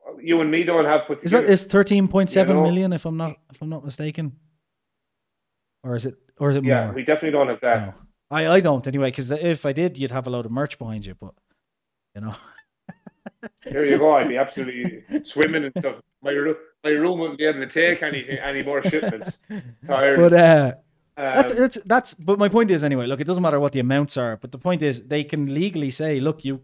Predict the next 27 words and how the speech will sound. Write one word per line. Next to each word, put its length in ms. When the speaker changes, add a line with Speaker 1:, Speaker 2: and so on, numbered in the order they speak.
Speaker 2:
cost 320
us 140
money. 340
Here, 180
here's 240
the 80
damage 380
you 80
did 200
that 160
day." 200
Speaker 1:
Yeah, 260
you've 180
cost 340
it. 120
You've, 200
you've 260
given 340
us. 140
You, 280
this 160
is 60
a 80
loss. 460
This 160
is 160
Speaker 2:
Yeah. 60